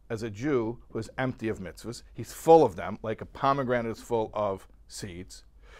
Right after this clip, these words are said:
So, and, and that's true of even what you might consider to be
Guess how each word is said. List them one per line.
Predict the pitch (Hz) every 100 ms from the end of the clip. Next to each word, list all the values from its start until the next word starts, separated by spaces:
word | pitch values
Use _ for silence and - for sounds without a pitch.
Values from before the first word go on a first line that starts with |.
| - -
So, | 151 127 - - - - 143
and, | 156
and | 147
that's | 156 175
true | - - 160 143 - - - - - - - - -
of | 135 127 -
even | 160 151 143 127 -
what | 120 127
you | 139 165
might | 151 147
consider | 135 - 147 127
to | 113
be | 123